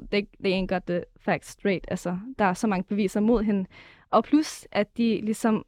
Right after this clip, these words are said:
prøver at dominere det her narrativ om, at, jamen, he's a drug addict, he's an alcohol abuser.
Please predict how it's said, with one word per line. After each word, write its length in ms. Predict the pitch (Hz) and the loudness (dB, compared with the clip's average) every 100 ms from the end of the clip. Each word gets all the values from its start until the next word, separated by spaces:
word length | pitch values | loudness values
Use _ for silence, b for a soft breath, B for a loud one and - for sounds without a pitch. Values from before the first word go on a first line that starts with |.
| _ | _
prøver 300 | 233 220 254 | 2 4 4
at 200 | 220 - | 2 2
dominere 400 | 226 240 294 277 | 4 4 4 2
det 100 | 240 | 0
her 120 | 220 | 0
narrativ 460 | 202 185 202 - 214 | 0 0 0 0 0
om, 160 | 190 185 | 0 -2
at, 100 | - b b b | -6 b b b
jamen, 280 | 202 190 185 - | 0 2 -2 -4
he's 260 | 196 220 202 | 0 0 0
a 20 | |
drug 240 | 190 208 - | 2 0 2
addict, 240 | 190 185 - - - | 0 0 -4 -8 -4
he's 140 | 202 | -2
an 100 | 202 | 2
alcohol 480 | 196 196 202 196 185 - - | 2 2 0 0 -2 -6 -8
abuser. 500 | 196 214 214 202 | -2 0 2 2